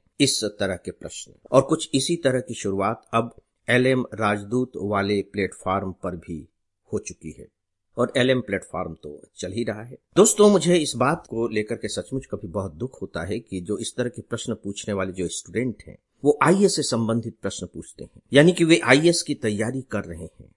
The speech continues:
मुझे दुख इस बात का हो रहा है कि वो आईएएस की तैयारी कर रहे हैं और उन्हें ये नहीं मालूम कि जो वो प्रश्न पूछ रहे हैं, वह प्रश्न उन्हें किस प्लेटफॉर्म पर पूछना चाहिए।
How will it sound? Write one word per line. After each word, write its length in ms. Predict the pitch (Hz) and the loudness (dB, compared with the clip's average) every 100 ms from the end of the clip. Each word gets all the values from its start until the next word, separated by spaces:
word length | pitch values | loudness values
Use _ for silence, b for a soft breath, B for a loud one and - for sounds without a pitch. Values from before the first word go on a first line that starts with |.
| _ 135 | _ 0
मुझे 160 | 135 | 2
दुख 280 | 135 226 - | 6 6 4
इस 120 | 185 | -2
बात 260 | 127 131 - | 0 -2 0
का 60 | 120 | -4
हो 160 | 101 | -2
रहा 260 | 98 92 95 | -2 -2 -2
है 200 | 104 151 | -2 -2
कि 420 | 165 131 131 123 | -2 -2 0 0
वो 240 | 120 131 - | 0 0 0
आईएएस 360 | 123 180 202 - | -2 0 -2 -2
की 120 | 151 | -8
तैयारी 460 | - 95 95 127 147 | -4 -4 -2 -4 -6
कर 220 | - 95 | -6 -6
रहे 220 | 87 87 | -6 -10
हैं 280 | 82 85 165 | -10 -10 0
और 180 | 127 139 | 8 8
उन्हें 360 | - 135 147 165 | 6 0 2 0
ये 540 | 120 117 160 175 143 | 0 4 6 6 4
नहीं 360 | 110 110 131 196 | 0 0 4 4
मालूम 500 | 151 85 90 110 208 - _ _ _ _ - | 4 0 -4 -4 -6 -10 _ _ _ _ 4
कि 280 | 143 160 127 | 6 6 2
जो 160 | 123 | 2
वो 140 | 139 143 | 6 6
प्रश्न 420 | - 165 190 175 | 4 4 4 2
पूछ 360 | - 120 - 101 | -2 -4 -4 -2
रहे 160 | 98 | -2
हैं, 340 | 90 104 143 196 _ _ _ - | -2 -4 -6 -6 _ _ _ -8
वह 240 | 127 151 196 | 4 4 4
प्रश्न 480 | - 139 143 - | 2 2 2 0
उन्हें 300 | 180 147 160 | 0 2 0
किस 280 | 170 180 175 | -2 -4 -4
प्लेटफॉर्म 680 | - 135 135 - 151 165 175 | 0 2 2 0 0 2 2
पर 160 | - 175 | 2 -2
पूछना 440 | - 135 - 123 | -2 -4 -4 -6
चाहिए। 440 | 104 92 80 50 | -6 -8 -10 -18